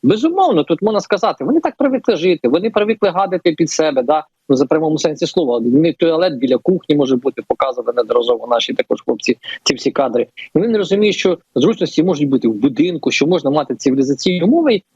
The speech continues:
бо їх довозять як скот реально, е, до лінії фронту у вагонах, які ніяк не пристосовані до нормального там пересування залізницею. Для них це ок. А, звісно, але от тепер давайте скажемо, а скільки от така, ск-, яка кількість от такої категорії, які скажуть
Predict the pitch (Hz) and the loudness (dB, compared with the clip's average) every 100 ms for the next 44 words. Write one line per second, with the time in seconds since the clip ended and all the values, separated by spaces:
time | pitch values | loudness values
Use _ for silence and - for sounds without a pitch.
0 | - 165 233 123 151 214 196 - 165 - | -2 0 -2 0 0 0 -4 -2 -4 -4
1 | - - - 190 131 127 147 156 120 110 | -8 -2 0 0 0 0 2 2 -2 -10
2 | 101 _ _ 135 139 127 120 151 160 139 | -12 _ _ 0 2 2 2 2 2 2
3 | 147 - 165 127 127 151 135 156 175 139 | 0 2 0 2 0 2 2 0 0 0
4 | 147 143 156 143 185 180 - 139 135 135 | 0 0 2 2 2 2 0 -2 -2 -2
5 | 147 - 147 123 113 123 131 143 123 117 | -2 0 -2 0 0 2 2 0 0 0
6 | 113 113 _ _ _ 151 131 135 143 185 | 0 0 _ _ _ -6 -2 -2 -2 0
7 | 254 311 208 196 - 190 180 175 160 - | 0 0 0 -2 0 0 2 0 0 -4
8 | - 139 175 233 - 196 - 165 120 - | 0 2 2 0 -4 -4 0 0 0 -4
9 | - _ _ _ - 143 139 135 117 220 | -18 _ _ _ -4 -2 -4 -6 0 0
10 | - - 135 156 175 - 160 - 156 - | 2 0 0 0 0 0 0 0 -2 -2
11 | 185 156 156 156 - - 127 123 - - | -2 -2 0 0 -2 -2 0 -2 -4 -2
12 | 220 170 147 156 - 156 - - - 294 | 0 0 0 -2 0 0 -2 -4 -2 0
13 | 160 - 170 190 - 214 180 143 127 156 | 0 0 -2 -4 0 0 2 -2 -2 -2
14 | - 156 147 - - 139 262 262 147 180 | 0 2 2 0 -2 0 0 2 0 -2
15 | 170 175 147 | -2 -2 -4